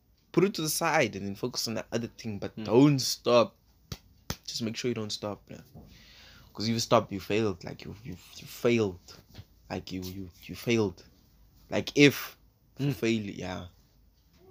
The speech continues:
Speaker 1: you failed.
Speaker 2: Yo,
Speaker 1: Done.
Speaker 2: that's a reality check right there,
Speaker 1: Done.
Speaker 2: Bufefetu. Thank you for that, man.
Speaker 1: Done, bruh.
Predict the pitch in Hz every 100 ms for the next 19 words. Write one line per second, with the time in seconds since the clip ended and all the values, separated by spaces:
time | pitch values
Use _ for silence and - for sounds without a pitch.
0 | - - - 95 92 - - _ _ -
1 | 123 120 110 110 135 113 107 110 123 120
2 | 110 - 120 120 - 101 98 - 104 110
3 | 95 95 95 95 95 101 95 95 - 107
4 | 117 113 101 101 95 101 110 - 101 101
5 | 95 95 90 - 87